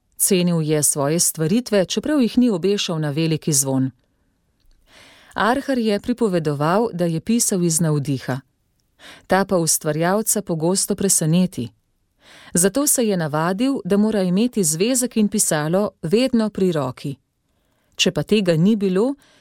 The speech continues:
se je pesmice, ki mu je prišla na misel, učil tako dolgo, da jo je znal na pamet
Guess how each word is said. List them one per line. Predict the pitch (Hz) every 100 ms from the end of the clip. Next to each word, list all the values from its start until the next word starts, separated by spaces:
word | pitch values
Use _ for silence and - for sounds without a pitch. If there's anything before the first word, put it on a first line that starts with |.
| -
se | - 185
je | 156 143
pesmice, | 254 311 302 269 240 - 196 190 -
ki | - 180
mu | 160
je | 147
prišla | - 151 - 180
na | 165 147
misel, | 220 262 233 208 - _ _ _ -
učil | 202 - 311
tako | - 180 320
dolgo, | 247 185 196 202 240 254
da | 175
jo | 185 170
je | 156
znal | 147 190 202 233
na | 220
pamet | 262 247 151 131 -